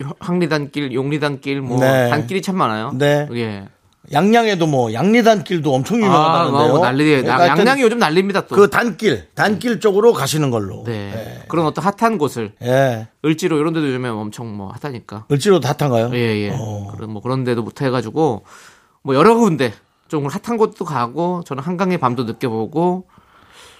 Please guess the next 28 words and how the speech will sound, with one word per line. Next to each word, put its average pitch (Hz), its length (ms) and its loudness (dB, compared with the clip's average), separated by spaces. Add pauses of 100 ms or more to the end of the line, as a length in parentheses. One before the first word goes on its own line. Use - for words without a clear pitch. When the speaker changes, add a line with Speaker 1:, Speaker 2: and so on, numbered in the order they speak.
(160)
Speaker 2:
그래요. 117 260 -16 (120)
Speaker 1:
마지막에 196 440 2
어디에요? 147 300 2
저기 123 200 -4
북악 160 300 2
스카이웨이 202 420 2 (360)
<laughs> - 360 -20
팔각정 240 380 2
이런 160 120 2
데도 160 140 -2
한번 170 140 -2
올라가 151 220 2
보시죠. 131 440 -8 (500)
서울의 220 320 6
야경 143 440 2
뭐 117 80 0
이런 110 160 -4
거, 104 80 -6
남산. 147 540 0 (200)
Speaker 2:
진짜 120 240 -16
충분히 190 320 -4
지치겠네요. - 680 -8
Speaker 1:
아, 127 100 -4
예, 120 260 -2
그럼 117 140 -8
완전히 170 340 2
그러면, 120 280 -6
아, 131 160 -4